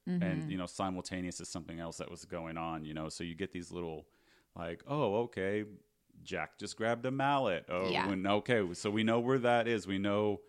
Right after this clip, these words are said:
Speaker 2: you know, Halloran is so close, but the, the, the really bad things are already underway. So the
Speaker 1: Mm-hmm.
Speaker 2: fact that King was able to put in these little sweet moments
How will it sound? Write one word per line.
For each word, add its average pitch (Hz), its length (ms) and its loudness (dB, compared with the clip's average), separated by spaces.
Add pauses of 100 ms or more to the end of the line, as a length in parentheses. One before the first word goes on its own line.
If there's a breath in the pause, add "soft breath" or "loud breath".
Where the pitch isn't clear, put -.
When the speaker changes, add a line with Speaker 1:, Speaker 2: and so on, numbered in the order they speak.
(440 soft breath)
Speaker 2:
you 98 80 -6
know, 90 120 -2
Halloran 104 420 2
is 95 120 0
so 90 300 0
close, 87 460 -2
but 82 320 -8
the, 85 220 0 (100)
the, 85 220 -4 (100)
the 82 80 -10
really 87 380 0
bad 85 400 -4
things 82 260 -10
are 82 160 -6
already 82 680 -4
underway. 80 760 -2
So 185 180 2
the 82 80 0
Speaker 1:
Mm-hmm. 160 80 -4
Speaker 2:
fact 110 240 0
that 110 160 -4
King 107 160 -2
was 107 140 0
able 107 240 2
to 92 80 0
put 98 240 -2
in 98 140 2
these 98 200 0
little 95 180 0
sweet - 400 -4
moments 98 600 -4